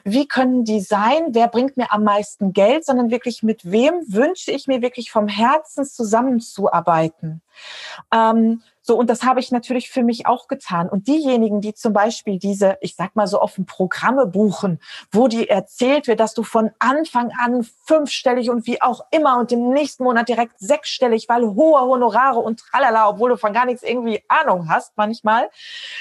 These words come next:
Diejenigen, die sind von dem Kundentyp her schon ganz anders drauf, dass die davon angezogen werden.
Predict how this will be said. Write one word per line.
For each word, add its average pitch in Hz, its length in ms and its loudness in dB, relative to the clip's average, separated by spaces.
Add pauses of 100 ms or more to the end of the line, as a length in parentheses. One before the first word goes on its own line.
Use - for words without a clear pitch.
(120)
Diejenigen, 254 840 0 (280)
die 233 120 0
sind 294 240 -2
von 269 320 -2
dem 254 300 -2 (180)
Kundentyp 294 880 -4
her 262 140 0
schon 196 480 -2
ganz 277 280 -2
anders 254 440 -2
drauf, 220 320 0
dass 247 220 -2
die 240 160 -2
davon 254 460 0
angezogen 254 880 0
werden. 196 600 2